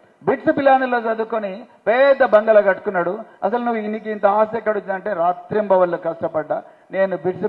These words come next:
పిలానీలో చాలా కష్టపడి ఈ స్థాయికి వచ్చిన నేను. ఏడు వందల మిలియన్ డాలర్లకు నా కంపెనీని అమ్మిన, వచ్చిన డబ్బంతా కూడా ఈ ప్రజోపయోగ కార్యక్రమాలకే వాడుతా ఉన్నా అని చెప్పడం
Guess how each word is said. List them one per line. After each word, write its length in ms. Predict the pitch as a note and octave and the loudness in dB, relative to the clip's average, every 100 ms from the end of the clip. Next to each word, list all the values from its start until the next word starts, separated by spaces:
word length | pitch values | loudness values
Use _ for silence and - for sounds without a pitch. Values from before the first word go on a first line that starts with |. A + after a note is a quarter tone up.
| G3 | 0
పిలానీలో 480 | G3 F#3 F3+ F3 E3+ D#3 - - | 2 2 0 0 0 -4 -14 0
చాలా 220 | D#3+ A3 A3 G#3 | 4 6 6 4
కష్టపడి 400 | F#3+ G3 F#3+ F3 | -2 -2 -4 -4
ఈ 60 | E3 | -4
స్థాయికి 340 | D#3+ D#3+ E3 D#3+ | 0 0 -2 -8
వచ్చిన 200 | F3 F#3+ B3+ - _ D#3 F#3 | -8 -10 -10 -16 _ -6 2
నేను. 260 | B3+ C4 G3 - - - _ _ _ _ _ _ A#3+ G4 | 4 4 0 -2 -20 -20 _ _ _ _ _ _ -2 4
ఏడు 320 | B3+ C#4+ D4 D4 C4 | 6 8 8 6 4
వందల 340 | B3+ B3+ B3+ B3+ A#3+ | 4 4 4 4 2
మిలియన్ 420 | A#3+ A#3+ A#3+ A3+ A3 G3 | 0 0 0 0 2 6
డాలర్లకు 580 | G#3 A3 G#3+ G3+ F3+ - - _ _ _ - | 6 8 6 2 -2 -8 -20 _ _ _ -8
నా 180 | D3+ E3 D#3 D#3 | -2 0 0 0
కంపెనీని 640 | E3 E3 F3+ E3+ E3 D#3 D3 - C#3+ | -4 -2 -6 -6 -6 -6 -8 -4 -2
అమ్మిన, 260 | F3 E3+ D#3 - - _ - | 0 -2 -2 -4 -16 _ -4
వచ్చిన 360 | F3 F#3+ B3+ A#3+ G3 | -2 -2 -2 2 2
డబ్బంతా 440 | F#3+ F#3 G3 F#3+ E3+ | 2 2 2 2 2
కూడా 180 | F3+ E3 E3 G3 - - F#3 | 2 2 2 -2 -14 -14 -10
ఈ 20 | F3+ | -4
ప్రజోపయోగ 720 | D#3+ D#3+ F#3 G#3+ G#3+ F#3+ E3+ E3+ D#3+ | -2 0 0 2 2 2 0 0 0
కార్యక్రమాలకే 760 | D3+ E3+ E3 D#3+ D#3+ D3 - D#3+ C#3+ | 0 0 -2 -2 -2 -4 -4 -4 -2
వాడుతా 320 | C#3 C#3 C3+ C3 | -2 -2 -4 -4
ఉన్నా 160 | B2+ B2+ | -6 -12
అని 100 | B2+ | -12
చెప్పడం 280 | B2 B2 | -12 -12